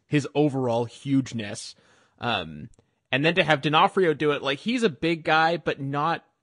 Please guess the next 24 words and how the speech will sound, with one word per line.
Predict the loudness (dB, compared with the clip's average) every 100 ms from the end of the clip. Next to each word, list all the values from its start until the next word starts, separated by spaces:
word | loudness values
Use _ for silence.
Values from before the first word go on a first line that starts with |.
| -10
an | -10
exceptionally | -10 -8 -8 -6 -6 -2 -2 -4 -6 -6
big | -6 -2
guy. | -2 -2 -4
He's, | -2 0 0 -2 -14
you | -10
know, | -8 -4
they, | -2 -2
they | -2 -4
do | -2 -2 -2
stuff | -2 -2 -2
with | -8
framing | -4 -4 -2 -2 -4 -8 _ _ _ _
and | -8 -6
blocking | -2 0 0 -4 -6
and | -8 -8
wardrobe | -2 0 2 2 0 -2 _
to, | -6 -4 -4
to | -8 -8
make | -6 -8
him | -6 -4 -4
bigger, | -4 -2 -2
I | -2
think, | -4 -6 -6